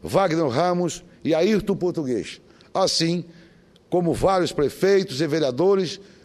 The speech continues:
cuja citação nominal alongaria demasiadamente este relato. O fato é que a audiência pública, do nosso ponto de vista, cumpriu os objetivos o que se propunha.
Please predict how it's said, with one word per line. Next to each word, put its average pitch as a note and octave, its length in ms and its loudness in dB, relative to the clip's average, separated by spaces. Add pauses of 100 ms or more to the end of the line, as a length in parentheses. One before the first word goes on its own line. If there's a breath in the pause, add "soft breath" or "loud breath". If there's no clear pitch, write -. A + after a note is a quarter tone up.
cuja G#3 380 0
citação F#3 520 0
nominal E3 540 0 (220 loud breath)
alongaria E3+ 840 0 (340 loud breath)
demasiadamente D3+ 1200 0 (160)
este D#3 300 0
relato. A2+ 540 -2 (640 soft breath)
O A2+ 80 -4
fato - 500 0 (340 loud breath)
é B2 120 0
que - 120 -2
a F3 40 2
audiência D#3 600 0
pública, F#3 600 0 (300 loud breath)
do C3 140 -2
nosso E3 360 -2
ponto G#3+ 400 -2
de F3 120 0
vista, - 460 -2 (380 loud breath)
cumpriu F3+ 520 2
os D3 120 0
objetivos E3 800 -4 (280 loud breath)
o E3 120 -2
que F3 180 -2
se C#3+ 160 -2
propunha. G2 580 -2